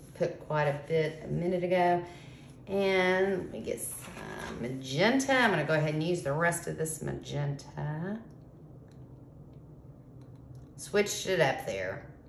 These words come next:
'cause I don't want that red and that yellow next to each other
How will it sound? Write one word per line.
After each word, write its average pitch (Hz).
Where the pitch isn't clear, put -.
'cause -
I 135
don't 160
want 151
that 143
red 151
and 139
that 139
yellow 135
next -
to -
each -
other 202